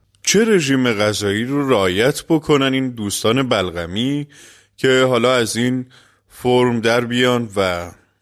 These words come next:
کمتر در معرض بیماری هایی که عرض کردم قرار بگیرن؟ خب، حتماً می‌دونید که شمارهٔ یک حذف کامل شیرینیه،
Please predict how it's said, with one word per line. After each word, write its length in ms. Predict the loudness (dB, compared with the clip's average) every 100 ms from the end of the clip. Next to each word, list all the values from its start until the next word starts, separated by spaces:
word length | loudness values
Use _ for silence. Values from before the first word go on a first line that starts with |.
| _ _ -4
کمتر 340 | -2 0 0
در 260 | 0 -2 -2
معرض 360 | -4 -4 -4
بیماری 480 | -4 -2 -2 -4 -4
هایی 200 | -4 -2
که 260 | 0 -2 -2 -20 -20 -20 -12 -4
عرض 280 | -2 -2 -2
کردم 460 | 0 0 0 0
قرار 260 | 0 -2 -4
بگیرن؟ 440 | -10 -20 -20 -20 _ _ _ _ _ _ _ _ _ _ _ _ _ _ _ _ _ _ _ _ _ _ _ _ -2
خب، 320 | -2 -2 -12 -20 -6
حتماً 460 | -4 -2 0 2 2
می‌دونید 540 | 0 0 0 -2 -2
که 120 | -6
شمارهٔ 400 | -4 -4 -4 -6
یک 540 | -8 -2 0 0 -2 -16 -20 -20 _ -4
حذف 320 | -2 0 0
کامل 460 | 0 0 0 0
شیرینیه، 580 | 0 -2 -4 -8 -12 -16